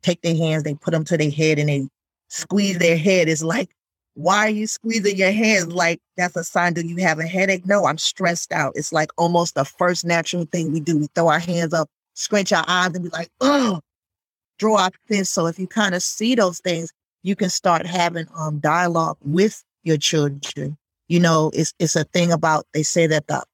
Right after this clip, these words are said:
the pupils become dilated to a, to a sen-, just really be intentional about paying attention to the physical signs that your child might be saying, or even if they're coming out and telling you, like, "I'm, I'm, I'm stressed out. Like,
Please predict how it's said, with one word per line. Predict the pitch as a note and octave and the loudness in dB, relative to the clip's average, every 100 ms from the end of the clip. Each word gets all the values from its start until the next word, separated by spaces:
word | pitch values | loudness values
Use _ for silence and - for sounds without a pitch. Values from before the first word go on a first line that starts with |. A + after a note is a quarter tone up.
| _ - | _ -8
the | |
pupils | C#3 - A3 - E3 D3+ | -6 0 0 0 -2 -2
become | D#3+ - E3 D3+ | -4 -4 -2 0
dilated | D3+ D#3 D#3+ D#3 D3+ C#3+ C#3 | 2 2 2 2 0 -2 -4
to | - D#3 | -4 -2
a, | C#3 - | -2 -6
to | - | -8
a | - | -4
sen-, | - D#3+ | -4 -4
just | D#3 F3+ - - | -2 -2 -4 -6
really | D3+ F#3+ G3 F#3+ G3+ _ _ _ | 0 2 2 0 -6 _ _ _
be | F#3 F3+ | 2 4
intentional | D#3 - G3 F3+ F3 | 2 -2 -2 0 0
about | E3 E3 D3+ - | 0 0 -2 -4
paying | - F#3 E3+ | -2 0 0
attention | D#3 - F3 F3 | -2 -2 -2 -2
to | E3 E3 | -4 -4
the | D3 | -4
physical | - F3+ F3 - F#3+ - G3 F#3+ _ - | -2 -2 -2 -4 -10 -8 -8 -8 _ -10
signs | - F3+ F3+ F3+ | -2 2 2 0
that | F3+ D#3+ | -2 -4
your | F3+ | -6
child | - F3 F3 | -2 0 2
might | E3+ F3 | 0 -2
be | F3+ | -6
saying, | - F3 F3 F3 | -4 -2 -2 0
or | D#3+ D#3 D#3+ _ _ _ | 0 0 -2 _ _ _
even | - G3 F#3+ | 0 4 4
if | F#3 | 2
they're | - F3+ | 2 0
coming | - F#3+ F#3 F3+ | 0 -2 0 0
out | F3+ - | 0 -4
and | F#3 | -6
telling | - B3 A3 D#3 | -2 0 0 0
you, | D#3 | -2
like, | D3+ D3 D3 _ _ _ _ - | 0 -2 -4 _ _ _ _ -4
"I'm, | F3+ F#3+ - | -2 0 0
I'm, | F3+ - | -2 0
I'm | F3 | -2
stressed | C#4 - G3+ G3+ - | -2 0 0 0 0
out. | - B3 - | 0 0 0
Like, | E3+ D#3+ | -2 -2